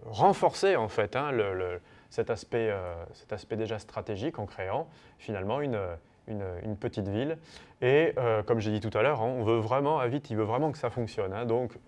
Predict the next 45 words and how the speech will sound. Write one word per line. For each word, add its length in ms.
il 140
va, 200
euh, 180
il 60
y 40
a 20
cette 180
invention 400
locale 480
qui 140
valorise 440
en 100
fait 260
la 100
localité, 640
mais 260
pour, 400
euh, 440
attirer 360
le 60
chaland 420
quand 140
même, 220
on 40
va 100
faire 180
venir 260
les, 180
les 120
reliques 280
de 100
Saint, 160
euh, 320
de 80
Saint-Genès 360
d'Arles. 300
La 120
question 320
de 60
ces 220
églises 340
dans 120
ces 160
castrats, 520
euh, 460